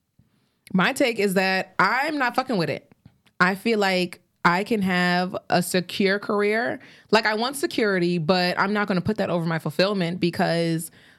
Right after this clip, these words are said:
my quality of life, like, self-care is super, super, super important to me. Like, if I feel like I'm not being fulfilled in my job, um, that's somewhere I have to be every day. I have to not perform, but I have to, like,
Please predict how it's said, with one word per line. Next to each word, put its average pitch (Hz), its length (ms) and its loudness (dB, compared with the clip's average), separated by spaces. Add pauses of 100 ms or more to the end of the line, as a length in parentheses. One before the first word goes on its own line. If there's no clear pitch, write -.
my 190 160 4
quality 214 380 2
of 165 100 0
life, 175 600 -2
like, 175 240 2
self-care 220 680 0
is 170 720 0 (160)
super, 214 300 0
super, 190 200 -2
super 185 260 -2
important 170 380 -2
to 160 80 -4
me. 147 120 0
Like, 147 160 -2
if 165 100 -2
I 160 80 -2
feel 196 180 -2
like 185 120 -2
I'm 160 100 -4
not 160 140 -2
being 165 120 -2
fulfilled 165 360 -2
in 160 60 0
my 151 120 -2
job, 151 460 -2 (460)
um, 165 220 2
that's 190 240 0
somewhere 214 380 0
I 185 60 2
have 185 160 -2
to 185 80 0
be 170 360 0
every 165 280 0
day. 143 480 -2 (180)
I - 80 2
have 190 140 -2
to 160 480 -4 (540)
not 220 220 2
perform, 208 440 0
but 165 120 2
I 170 60 0
have 185 260 0
to, 156 600 -2
like, 151 520 -2